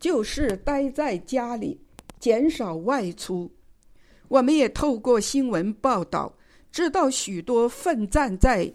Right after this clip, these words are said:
一线的医护人员，由于没有施行有效的防护而感染了病毒，甚至失去了生命。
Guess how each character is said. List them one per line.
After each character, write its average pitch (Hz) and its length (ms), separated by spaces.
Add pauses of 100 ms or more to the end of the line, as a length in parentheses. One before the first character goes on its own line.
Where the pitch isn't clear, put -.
(260)
一 202 200
线 294 320
的 190 120 (100)
医 277 200
护 277 260
人 165 280
员， 165 220 (520)
由 302 200
于 359 140
没 294 160
有 233 160
施 294 340
行 247 340
有 175 200
效 269 280
的 190 140
防 175 400
护 277 280
而 196 200
感 180 320
染 190 180
了 170 100
病 202 460
毒， - 240 (460)
甚 254 400
至 233 320
失 - 260
去 285 240
了 185 140
生 214 400
命。 214 240